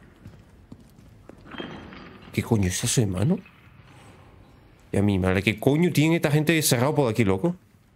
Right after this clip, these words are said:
Viviendo esto, lo-, ¿esto es su pelo o esto le han pegado pinchos en la cabeza?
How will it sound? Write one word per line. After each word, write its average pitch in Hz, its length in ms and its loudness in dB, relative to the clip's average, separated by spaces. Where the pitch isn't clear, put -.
Viviendo 104 440 2
esto, 110 200 0
lo-, 95 180 0
¿esto 101 160 0
es 92 60 -2
su 110 180 0
pelo 202 420 0
o 180 300 2
esto 117 440 0
le 107 160 2
han 113 180 0
pegado 113 420 0
pinchos 104 360 2
en 98 60 4
la 95 60 2
cabeza? 95 420 0